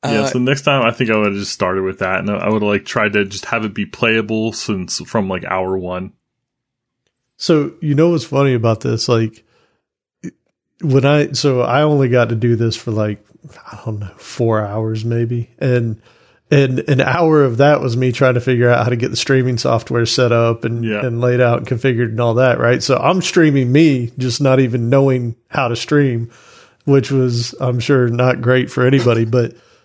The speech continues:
Speaker 3: but what I found interesting is I sort of was going to take an opposite approach, is I had some ideas what I wanted to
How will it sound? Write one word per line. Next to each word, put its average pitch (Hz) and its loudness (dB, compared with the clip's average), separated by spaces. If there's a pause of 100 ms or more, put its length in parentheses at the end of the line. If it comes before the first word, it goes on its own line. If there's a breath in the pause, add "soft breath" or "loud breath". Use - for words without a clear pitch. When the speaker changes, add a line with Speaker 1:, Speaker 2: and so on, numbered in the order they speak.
(960 soft breath)
Speaker 3:
but 160 2
what 143 4
I 160 4
found 156 2
interesting 131 -2
is 123 -4 (140)
I 196 0 (280)
sort 156 2
of 131 -2
was 135 2
going 135 4
to 127 2
take 131 0
an 120 -4
opposite 147 0
approach, 120 0
is 123 -2
I 131 2
had 262 -2
some 147 0
ideas 127 2
what 123 2
I 120 2
wanted 123 0
to 120 -6